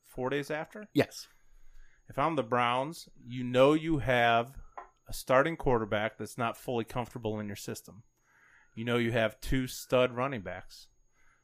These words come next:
Speaker 1: And so I would ride Kareem Hunt hard in the Ravens game because you're gonna have to be dumping it off to him. He's a better pass catcher.
Speaker 2: Okay.
Speaker 1: And save, maybe save Nick,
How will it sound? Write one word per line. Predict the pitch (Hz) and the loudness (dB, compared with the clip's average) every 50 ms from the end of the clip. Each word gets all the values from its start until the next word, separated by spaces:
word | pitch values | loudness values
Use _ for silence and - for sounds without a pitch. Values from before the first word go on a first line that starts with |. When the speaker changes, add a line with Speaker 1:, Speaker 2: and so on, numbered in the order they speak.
| _ _ _ _ - | _ _ _ _ -14
Speaker 1:
And | 120 110 110 104 101 101 101 104 - | -10 -8 -8 -6 -6 -6 -8 -10 -10
so | - - 113 107 104 101 101 107 - _ _ _ _ _ _ _ _ _ _ _ _ _ _ _ _ _ _ _ | -10 -6 -4 -4 -4 -4 -6 -8 -10 _ _ _ _ _ _ _ _ _ _ _ _ _ _ _ _ _ _ _
I | - 123 135 139 | -2 0 2 2
would | 135 135 123 123 123 - - | 2 0 -2 -2 -6 -14 -16
ride | 123 113 107 110 117 123 123 123 123 127 127 127 123 123 - - - _ - | -14 -8 -4 0 0 2 4 4 4 2 2 0 -2 -6 -10 -14 -20 _ -8
Kareem | - - 120 127 143 165 165 147 | -6 -2 0 0 0 0 0 0
Hunt | 156 156 160 170 - | 2 2 2 0 -4
hard | 123 - 127 120 117 110 110 120 143 151 - - - _ _ _ _ _ _ _ _ _ | -2 2 4 6 6 6 6 4 2 -2 -8 -18 -20 _ _ _ _ _ _ _ _ _
in | - 117 120 117 117 | -10 -8 -6 -6 -6
the | 110 | -4
Ravens | 107 117 123 131 123 110 101 98 | -2 0 0 0 0 -2 -6 -8
game | - 110 104 101 104 113 147 - _ _ _ _ _ _ _ _ _ _ _ _ _ _ _ _ _ _ _ _ _ _ _ _ _ _ _ _ - | -8 -8 -8 -6 -8 -10 -12 -14 _ _ _ _ _ _ _ _ _ _ _ _ _ _ _ _ _ _ _ _ _ _ _ _ _ _ _ _ -12
because | - 120 113 - - 120 117 113 | -10 -10 -8 -4 -4 -4 -4 -4
you're | 117 113 | -6 -6
gonna | 117 117 117 | -4 -4 -4
have | 110 104 - | -4 -6 -8
to | - | -8
be | 117 110 107 110 | -6 -6 -6 -4
dumping | 110 107 117 117 120 - 120 | -2 -2 -2 -2 -2 -4 -4
it | 113 107 | -2 0
off | 110 110 113 113 - | 0 0 0 -2 -4
to | - 117 | -6 -6
him. | 120 123 113 | -4 -4 -4
He's | 120 120 117 113 | -6 -6 -6 -6
a | 110 | -4
better | 110 117 110 110 | -2 -2 -2 0
pass | - - 123 120 120 - - | 2 2 2 2 2 -4 -6
catcher. | - 110 98 - - - _ _ _ 127 | -12 -12 -12 -14 -16 -20 _ _ _ -6
Speaker 2:
Okay. | 120 113 123 127 123 - _ _ _ _ _ _ _ _ | -2 0 0 0 -2 -4 _ _ _ _ _ _ _ _
Speaker 1:
And | - 110 104 - | -16 -16 -14 -12
save, | - - - - 135 127 131 131 135 143 156 156 - | -10 -10 -4 0 2 2 4 4 2 2 0 -4 -6
maybe | 120 123 131 139 143 143 147 | -6 -2 -2 -2 -2 -2 -6
save | 139 - - - 127 123 123 135 139 143 147 135 | -8 -8 -8 -4 -2 -2 -2 -2 -4 -6 -8 -8
Nick, | 110 117 131 - - | -4 -4 -4 -4 -4